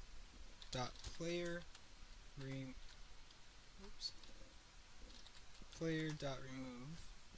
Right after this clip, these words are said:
colon connect function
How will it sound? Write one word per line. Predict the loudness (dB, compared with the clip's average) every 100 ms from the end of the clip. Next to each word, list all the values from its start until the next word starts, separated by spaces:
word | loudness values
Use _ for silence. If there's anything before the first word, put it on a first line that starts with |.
| 0 2 2 0
colon | 6 8 8 6 2 0 -2 -2 -2 8 8 8
connect | 4 4 4 6 4 4 0 -2 -2 -4 -6 -8 -6 -2 0 0 -2 0 -2 0 -2 0 -2 0
function | 0 2 4 4 4 2 2 4